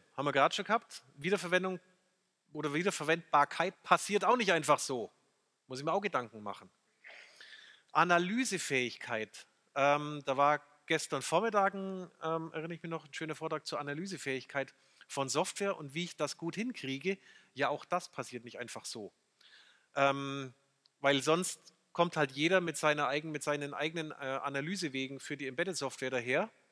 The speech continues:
Und dann habe ich hinterher einen ganzen Zoo an Diagnostik, was ich eigentlich auch nicht haben will. Muss ich mir also auch vorher Gedanken machen. Ähm, und zuletzt genannt, aber nicht am wenigsten wichtig, die Testbarkeit.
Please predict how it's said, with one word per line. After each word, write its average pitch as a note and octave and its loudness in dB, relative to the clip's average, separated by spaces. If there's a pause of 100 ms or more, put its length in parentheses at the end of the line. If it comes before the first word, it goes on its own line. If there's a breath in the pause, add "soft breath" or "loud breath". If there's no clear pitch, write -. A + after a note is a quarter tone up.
(380 soft breath)
Und C#3+ -8
dann D3+ -2
habe D3 -4
ich C#3+ -8
hinterher E3+ -2
einen C#3+ -4
ganzen D3+ -4
Zoo F3 0
an D3+ -4
Diagnostik, D3+ -4 (120)
was C#3 0
ich D#3 -8
eigentlich D#3 -6
auch F#3 -2
nicht F3+ -6
haben A2 -6
will. G2 -8 (140)
Muss B2+ -8
ich C#3 -10
mir C3+ -6
also C3+ -6
auch F#3+ -6
vorher A2 -10
Gedanken A#2 -14
machen. F3+ -12 (1080 loud breath)
Ähm, D3+ 2 (1300)
und D3 -2
zuletzt E3 2
genannt, E3 2
aber D3+ 0
nicht D#3+ -6
am C#3 -10
wenigsten C#3+ -4
wichtig, F3 -8
die C#3+ -10
Testbarkeit. - -8